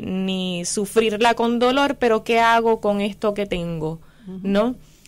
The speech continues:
Speaker 1: Y cuando mencionaba que no solo se trata de las organizaciones sin fines de lucro, es que también en los últimos años ha,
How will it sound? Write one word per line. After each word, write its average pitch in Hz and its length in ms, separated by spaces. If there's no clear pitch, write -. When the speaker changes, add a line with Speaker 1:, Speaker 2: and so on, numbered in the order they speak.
Speaker 1:
Y 196 420
cuando 208 300
mencionaba 202 600
que 254 120
no 247 100
solo 254 240
se 269 120
trata 254 300
de 247 60
las 247 140
organizaciones 233 680
sin 247 140
fines 233 260
de 220 100
lucro, 214 560
es 196 240
que 247 420
también 196 840
en 196 160
los 196 180
últimos 220 460
años 233 380
ha, 220 380